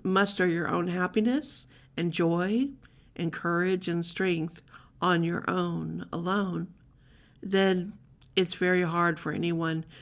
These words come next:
to really be able to mess with you. When you can do anahata and you can live in the power of one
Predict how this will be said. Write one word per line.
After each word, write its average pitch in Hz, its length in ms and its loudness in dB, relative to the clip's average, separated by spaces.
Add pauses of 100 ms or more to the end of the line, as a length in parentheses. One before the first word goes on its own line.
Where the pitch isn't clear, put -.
(160)
to 170 140 -2
really 170 320 4
be 160 180 2
able 160 200 0
to 151 120 -4
mess 151 320 0
with 151 180 -6
you. - 360 -8 (1300)
When 180 260 4
you 190 180 6
can 202 240 4
do 196 260 4
anahata 175 840 -2 (360)
and 170 160 0
you 180 120 2
can 190 200 4
live 196 180 2
in 185 80 0
the 185 100 0
power 170 360 -2
of 170 160 -6
one 156 560 -6